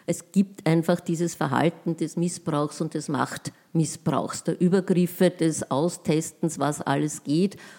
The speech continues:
was geht noch. Und je mehr man Erfolg hat, umso höher nimmt man das Risiko. Das ist auch ein Zug des Menschen, äh, der nicht aufhören wird. Aber ich glaube, dass die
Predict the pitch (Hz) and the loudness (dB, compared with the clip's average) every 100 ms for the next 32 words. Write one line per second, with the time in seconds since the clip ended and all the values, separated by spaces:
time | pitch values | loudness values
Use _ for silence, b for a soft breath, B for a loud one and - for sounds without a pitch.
0 | B - - - 156 151 156 175 - 196 | B -2 -2 0 -2 0 2 2 2 -2
1 | 175 170 165 156 170 170 156 - 160 175 | 0 0 0 0 2 2 0 0 2 2
2 | 180 175 147 165 160 185 170 170 - - | 2 -2 -2 -4 0 2 4 2 -2 2
3 | 156 151 160 160 160 160 151 147 147 139 | 4 4 4 2 0 0 0 0 0 0
4 | 147 - 120 - B B B B B - | -2 -2 -2 -2 B B B B B -2
5 | 190 175 - 190 175 - 151 170 - 175 | 2 2 2 -2 -2 2 2 2 0 0
6 | 175 - 196 185 - - 170 165 160 156 | 0 0 0 0 -12 -6 -4 0 2 2
7 | 165 - 185 185 185 175 165 - 147 151 | 0 2 4 4 4 2 2 2 2 4
8 | 165 - 165 - 127 175 - 135 135 135 | 2 2 0 2 4 4 4 2 4 4
9 | 123 - B B B 165 165 165 - 147 | 2 0 B B B 2 2 0 2 4
10 | 160 190 180 170 165 - - 170 165 156 | 4 4 4 4 4 -2 0 4 4 2